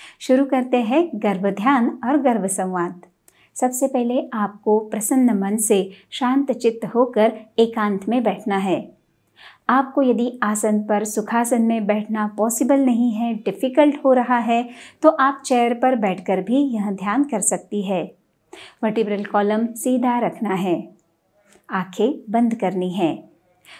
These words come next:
दोनों हाथ पेट पर रखने हैं। अपने दोनों हाथों से शिशु का अनुभव आपको करना है। बड़े प्यार से शिशु को सहलाना है।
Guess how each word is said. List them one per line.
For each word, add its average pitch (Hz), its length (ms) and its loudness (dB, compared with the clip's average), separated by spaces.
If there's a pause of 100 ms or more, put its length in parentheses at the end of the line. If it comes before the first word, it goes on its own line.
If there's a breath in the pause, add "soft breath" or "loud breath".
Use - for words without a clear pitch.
(160 loud breath)
दोनों 269 420 4
हाथ 208 240 -2
पेट 185 500 -6
पर 247 140 2
रखने 190 420 -2
हैं। 202 460 -6 (800 soft breath)
अपने 202 300 0
दोनों 196 360 -4
हाथों 202 300 0
से 240 500 2
शिशु 277 320 2
का 285 380 -2
अनुभव 294 500 4
आपको 196 340 -2
करना 196 320 -2
है। 175 360 -2 (560 loud breath)
बड़े 269 180 4
प्यार 233 440 0
से 220 380 -2
शिशु 202 400 0
को 277 240 0
सहलाना 202 600 0
है। 190 400 -6